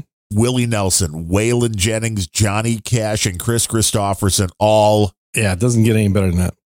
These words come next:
Speaker 1: making a record. Well, they made a couple of records and touring together. It's like, that just shows
Speaker 2: Yeah.
Speaker 1: they were good buddies, 'cause otherwise the egos, you
Speaker 2: Oh,
Speaker 1: can't,
Speaker 2: yeah.
Speaker 1: they can't be there with, uh,
Speaker 2: Th-, there was a, a documentary about 'em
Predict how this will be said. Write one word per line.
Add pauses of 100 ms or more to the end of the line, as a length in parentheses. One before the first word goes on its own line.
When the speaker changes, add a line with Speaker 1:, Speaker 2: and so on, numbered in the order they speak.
Speaker 1:
making
a
record.
Well,
they
made
a
couple
of
records
and
touring
together.
It's
like,
that
just
shows
Speaker 2:
Yeah. (520)
Speaker 1:
they
were
good
buddies,
'cause
otherwise (360)
the
egos, (920)
you
Speaker 2:
Oh,
Speaker 1:
can't,
Speaker 2:
yeah.
Speaker 1:
they
can't
be
there
with,
uh,
Speaker 2:
Th-, (300)
there
was
a,
a
documentary
about
'em